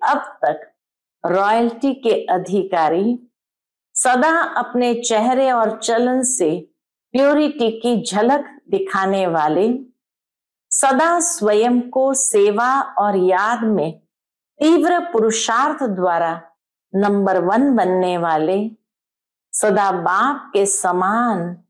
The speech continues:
सर्वशक्ति, सर्वगुण संपन्न स्वरूप में रहने वाले, ऐसे सर्व तरफ के हर एक बच्चे को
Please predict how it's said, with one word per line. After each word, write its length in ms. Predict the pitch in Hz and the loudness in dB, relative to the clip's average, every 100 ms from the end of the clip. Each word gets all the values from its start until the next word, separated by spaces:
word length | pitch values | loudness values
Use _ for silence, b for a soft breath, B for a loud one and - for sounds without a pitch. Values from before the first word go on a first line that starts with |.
| _ _ - | _ _ -8
सर्वशक्ति, 1400 | - 196 190 180 170 - 175 - _ 254 277 302 302 - _ | -2 0 0 0 -2 -4 -6 -8 _ 0 2 2 -2 -12 _
सर्वगुण 840 | - 226 208 196 190 185 202 269 359 | -2 2 2 2 0 0 0 0 0
संपन्न 720 | - 226 202 196 - 214 202 | 0 0 0 -2 -2 0 0
स्वरूप 600 | 196 - 196 220 277 277 | -2 -2 2 2 2 0
में 180 | 254 220 | 0 0
रहने 420 | 202 202 185 180 | 0 0 -2 -2
वाले, 640 | 170 165 160 202 277 - - _ _ _ _ _ _ - | -2 0 2 2 0 -4 -16 _ _ _ _ _ _ 0
ऐसे 560 | 233 311 320 330 339 320 | 4 4 2 0 0 0
सर्व 520 | - 254 233 220 226 | 0 0 0 0 -2
तरफ 600 | 233 180 185 202 - - | -2 0 0 -2 -8 -6
के 240 | 240 247 247 | -2 0 0
हर 300 | 208 220 254 | 0 0 0
एक 420 | - 190 196 - | -2 -2 -2 -2
बच्चे 420 | 175 175 - 185 | -6 -6 -4 -4
को 540 | 185 - 185 247 247 | -2 0 0 0 -2